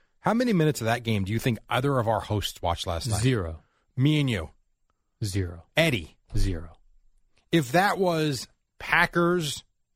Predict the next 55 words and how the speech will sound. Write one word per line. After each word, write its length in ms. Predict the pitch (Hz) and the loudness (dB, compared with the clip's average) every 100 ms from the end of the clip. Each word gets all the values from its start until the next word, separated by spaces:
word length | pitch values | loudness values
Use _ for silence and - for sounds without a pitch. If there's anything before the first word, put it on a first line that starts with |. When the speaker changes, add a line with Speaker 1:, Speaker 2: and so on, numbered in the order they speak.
| _ _ - | _ _ -4
Speaker 1:
and 160 | 143 | -4
forty-niners, 800 | - 175 156 139 131 - 120 - - - - - - _ _ - | 0 0 2 2 0 -4 -10 -14 -16 -20 -20 -20 -20 _ _ -4
eh, 100 | 170 | -4
not 300 | 131 139 127 | -4 2 2
Eddie, 140 | 98 | 2
he 60 | 92 | -2
goes 140 | 110 | -2
to 60 | 92 | 0
bed 100 | 104 | -2
at 100 | 92 | -2
six 220 | - - | -10 -10
o'clock. 400 | - 90 76 - - - - | -12 -10 -10 -12 -18 -18 -16
You 220 | - 139 208 | -4 0 2
would 140 | 190 | 2
have 100 | 135 | 2
watched 300 | 147 170 - | 2 0 -2
the 60 | 165 | -2
replay 360 | 156 - 131 | -2 0 0
package 360 | - 123 120 101 | 2 0 0 -4
as 80 | 95 | -6
soon 260 | - 175 | 0 2
as 160 | 202 160 | 2 2
you 80 | 180 | 2
woke 220 | 160 - | 0 -2
up 160 | 131 - | -4 -2
Speaker 2:
For 80 | |
Speaker 1:
this 80 | 104 | -2
Speaker 2:
sure. 120 | 127 | 2
Speaker 1:
morning. 280 | 101 92 110 | 0 0 -2
I 140 | - 151 | 2 2
would 100 | 180 | 2
have 100 | 160 | 2
saw 180 | 175 160 | 2 2
the 100 | 135 | 0
first 320 | 165 170 - | 0 0 0
half 200 | 156 - | -4 -4
and 120 | 131 | -4
watched 260 | 135 131 - | -4 -4 -8
the 80 | 117 | -6
second 300 | 165 151 143 | -4 -2 -2
half 140 | 127 | -2
highlights 420 | - 123 120 117 | 0 0 0 -4
when 120 | 117 113 | -4 -2
I 80 | |
got 160 | 104 104 | 0 0
in, 180 | 98 104 - _ _ | 0 -4 -8 _ _
and 200 | 131 120 | -6 -2
those 260 | 143 175 - | -2 -2 -4
two 280 | - 127 113 | -2 0 0
would 180 | 107 110 | -2 -4
have 100 | 98 | 0
watched 220 | 113 - | -2 0
the 80 | 107 | -4
entire 300 | 95 98 95 | -2 -4 -6
game. 260 | 90 82 | -8 -12